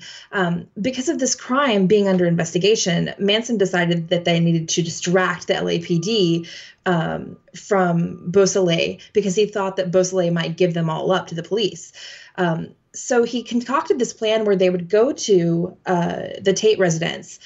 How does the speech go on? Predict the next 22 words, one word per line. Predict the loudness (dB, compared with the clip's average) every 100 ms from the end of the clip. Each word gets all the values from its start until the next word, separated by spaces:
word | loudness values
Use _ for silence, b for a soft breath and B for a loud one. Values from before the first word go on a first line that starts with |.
| B B B
um, | -2 0 2
and | 2
he |
had | 2 2
actually | 0 0 0
planned | 0 0 0
for | 0
them | 0 0
to | 2
go | 0
to | 2 2
another, | 4 2 2 0 -2 -4
a | -2
number | 0 2 2
of | 0
other | 0 0 0
houses | 0 -2 -2 -4
in | -6
Hollywood | -6 -6 -4 -2 -4 -4
that | -8
same | -6 -2 0
night. | 0 0 -2